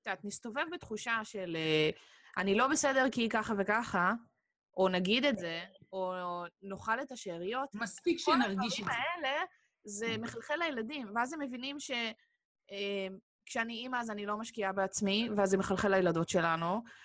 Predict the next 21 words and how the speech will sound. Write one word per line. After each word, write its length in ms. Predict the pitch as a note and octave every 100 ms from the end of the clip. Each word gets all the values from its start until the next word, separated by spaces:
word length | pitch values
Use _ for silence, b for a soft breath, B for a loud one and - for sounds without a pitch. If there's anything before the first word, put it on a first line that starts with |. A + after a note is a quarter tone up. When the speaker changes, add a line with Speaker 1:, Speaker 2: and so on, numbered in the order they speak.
| B -
Speaker 2:
וזה 160 | G3 G3
Speaker 1:
או 40 |
Speaker 2:
מה 120 | D#4
שאת 40 | A3
Speaker 1:
כשאני 100 | G#3
Speaker 2:
רוצה 140 | G#3+
באמת? 400 | A#3+ E4+ F#4 G4+
שהבת 420 | B3+ G#3 F#3 B3+
שלך 240 | F4 D4+ G#4+
תתחתן, 340 | A3 - F#3+ -
Speaker 1:
נכון. 240 | C4 D4+ -
Speaker 2:
תביא 260 | G3 B3
ילדים 380 | B3+ G#3 B3 C4+
ותהיה 220 | A#3 A3+ A3
מוזנחת? 460 | G#3 G#3+ C4+ F#4 F#4+
זה 240 | G3 A#3
מה 100 | F4
שאת 180 | G4 F#4+
רוצה? 160 | F#4 F#4+
זה, 120 | G#3+ B3+ -
זה 180 | A3